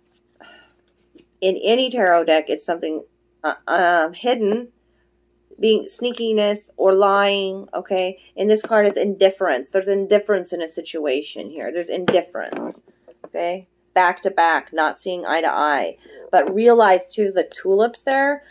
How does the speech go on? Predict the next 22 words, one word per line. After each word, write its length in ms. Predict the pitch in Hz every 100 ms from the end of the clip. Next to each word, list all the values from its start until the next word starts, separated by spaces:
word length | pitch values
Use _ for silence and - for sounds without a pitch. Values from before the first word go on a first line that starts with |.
| _ _
how 180 | 220 220
do 100 | 220
tul-, 360 | - 240 190
like, 200 | 196 190 180
one 260 | 180 196
day 180 | 208 202
the 120 | 196
tulips 420 | 196 214 202 196
aren't 220 | 185 175 -
there 200 | 185 180
and 120 | 165
then 80 | 160
the 60 |
next 260 | 175 175 -
day 160 | 180
they 120 | 175 170
blossom, 680 | 185 180 190 190 135 139 -
right? 460 | - 147 175 262 - _ _ _ _ _ -
Lay 180 | 196 202
the 100 | 196
sword 360 | - 190 190
down. 380 | 170 127 98 -